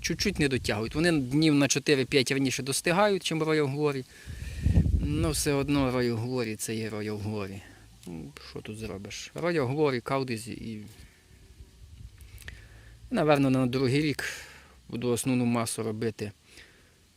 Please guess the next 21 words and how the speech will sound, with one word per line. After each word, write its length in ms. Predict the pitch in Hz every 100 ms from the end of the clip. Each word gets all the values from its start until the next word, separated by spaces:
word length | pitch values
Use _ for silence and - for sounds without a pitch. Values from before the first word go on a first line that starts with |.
| _ _ _ -
саме 260 | 117 107
цими 300 | 107 120 101
сортами. 580 | - 143 - 180 160 123 -
От 160 | 131 139
на 100 | 131
цю 180 | 135
пору, 280 | - 127 -
щоб 160 | - 127
достигали, 640 | 120 - 147 151 127 113 117
а 260 | 113 110
інші 340 | 143 131 - 110
буду 180 | 113 -
так 240 | 104 -
в 40 | 117
нагрузку 500 | 107 98 117 - 113 _ _ - - -
чуть-чуть 300 | - - 113
зроблю. 460 | 120 139 120 107 98 - _ _ _ - _ _ - - _ _ _ _ _ _ - - - - _ -
От, 160 | 131 131
бо 280 | 143 196
ці, 340 | 170 185 160 135 _ - - - - _ _ _ -
ну, 160 | 214